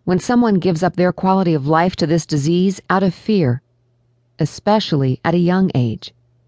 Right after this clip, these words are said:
Without interaction, there's no nourishment for our souls, and part of us dies, including the spirit.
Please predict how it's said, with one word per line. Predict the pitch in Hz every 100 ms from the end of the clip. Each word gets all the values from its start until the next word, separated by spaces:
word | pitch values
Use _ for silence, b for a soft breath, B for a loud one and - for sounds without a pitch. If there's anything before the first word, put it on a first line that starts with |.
| _ _ b b b
Without | 180 202 208
interaction, | 202 180 180 185 196
there's | 170 143
no | 147
nourishment | 147 160 185 180 165 -
for | 143
our | 123
souls, | - 190 190 190 185 B B B
and | 170 -
part | 254 277
of | 175
us | 156
dies, | 135 117 151 220 - - - - _ _
including | 156 147 202 226 208
the | 160
spirit. | - 214 165 -